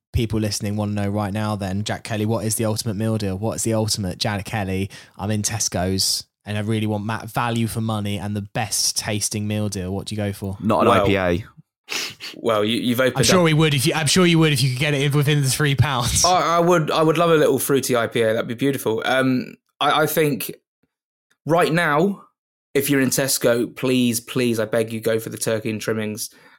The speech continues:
Speaker 3: um, festive sandwich. They always put it on just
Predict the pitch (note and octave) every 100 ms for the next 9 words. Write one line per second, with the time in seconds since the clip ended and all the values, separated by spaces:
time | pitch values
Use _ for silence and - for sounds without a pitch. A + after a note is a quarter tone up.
0 | - G#2+ F#2 - B2+ A2 - G#2+ - -
1 | - A2 G#2+ G#2 - A2+ A2+ G#2+ - A2
2 | A2+ G#2+ G#2 A2 - -